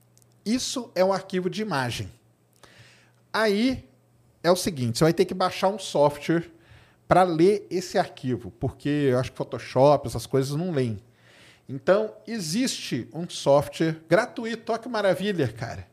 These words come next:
que vai resolver o seu problema. Ele chama, vai lá no Google. Então, entenderam até aqui? Então, show. Senão, o Brunão faz um corte aí da aula do James Webb, Brunão. O,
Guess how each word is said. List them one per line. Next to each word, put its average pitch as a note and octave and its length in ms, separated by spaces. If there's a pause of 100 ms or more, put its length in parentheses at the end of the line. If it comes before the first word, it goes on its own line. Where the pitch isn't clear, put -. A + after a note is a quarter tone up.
que - 100
vai F3 160
resolver E3+ 440
o E3+ 60
seu E3 140
problema. C#3+ 500 (600)
Ele D#3 220
chama, G#3+ 600 (120)
vai D3 160
lá E3 100
no D#3+ 100
Google. B2+ 460 (680)
Então, F3+ 260
entenderam F#3 400
até F3+ 160
aqui? G#3 460 (200)
Então, D3+ 200
show. A#2 420
Senão, E3 340
o F#3 60
Brunão E3+ 320
faz F3 220
um F3+ 80
corte E3 420
aí D#3 80
da D#3 180
aula A3 300
do A3 100
James G3 320
Webb, C3+ 340
Brunão. G2 280 (680)
O, C#3 840